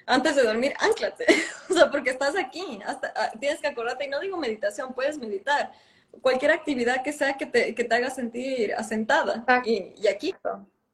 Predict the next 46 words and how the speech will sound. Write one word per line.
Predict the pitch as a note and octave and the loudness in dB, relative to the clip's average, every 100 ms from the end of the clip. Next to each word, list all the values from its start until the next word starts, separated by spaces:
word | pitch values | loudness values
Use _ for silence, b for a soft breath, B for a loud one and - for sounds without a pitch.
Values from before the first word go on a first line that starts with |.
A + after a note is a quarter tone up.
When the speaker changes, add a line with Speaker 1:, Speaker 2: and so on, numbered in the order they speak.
| _ | _
Speaker 1:
Y | A#3+ | 2
Speaker 2:
Que, | F3 | 4
y, | |
Speaker 1:
presente. | G#3 C4 C#4 E4 | 6 4 4 6
Speaker 2:
y | |
es | F4 G4 | 6 4
a | |
veces, | F4+ F4+ G4+ - - | 0 0 -4 -4 -6
o | |
sea, | B3+ D4+ | 4 4
algo | D4 D4 E4+ | 4 -4 -2
que | C#4+ | 0
alguna | A#3+ C#4 | 0 2
vez | A#3+ B3+ | 0 0
conversamos | C4+ A3 B3 B3+ | -4 -2 -2 -2
nosotras | A3+ A#3+ C4 | -2 -4 -2
también | A3 A#3 | -2 -2
es | B3+ | 0
que | A#3+ G3 B B | -2 -4 B B
a | - | -2
veces | C4 E4 | 0 0
normalizamos | D4+ A#3+ G#3+ G#3+ A#3+ B3+ C4 - _ _ | 0 0 -2 0 0 0 -2 -10 _ _
tanto | A#3+ C4 C4 A3+ | 2 2 2 0
esto | A3 | 2
de | B3 | 0
que, | A#3+ - | 0 0
"Bueno, | C#4+ D#4 | 0 2
ya | D#4 | 0
termino | D4+ D4 C#4 | 0 -2 -6
esto | C#4 D4 | -4 -2
y | |
voy | A#3 | 0
a | |
hacer | A3+ A#3 | 0 -2
pipí". | G#3+ G#3 A3+ A3 - | -4 -6 -6 -6 -10
Y | C#4 | 0
literal, | D#4+ D4 - B3 F#4 C4 | 0 4 6 6 6 2
o | |
sea, | B3+ B3 | -4 -4
te | |
estás | A3+ C#4+ E4+ | 2 4 4
ya | D#4+ D#4+ | 2 0
cruzando | D4+ - C4 A4 | -4 2 2 4
las | D#4 C4 | 0 0
Speaker 1:
<laughs> | - | 0
Speaker 2:
piernas | A3+ B3 G4 E4+ C#4+ | 2 2 2 4 4